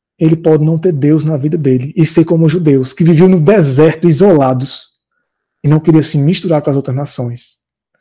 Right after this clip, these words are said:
E vocês vão ver o que Deus diz sobre eles. E Deus também deu, deu essa orientação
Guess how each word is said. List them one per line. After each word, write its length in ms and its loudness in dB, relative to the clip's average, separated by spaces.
E 60 0
vocês 280 0
vão 120 0
ver 120 2
o 80 0
que 140 -4
Deus 440 2
diz 240 -2
sobre 260 -4
eles. 420 -6
E 80 2
Deus 260 4
também 300 2
deu, 320 4
deu 320 4
essa 240 0
orientação 800 -2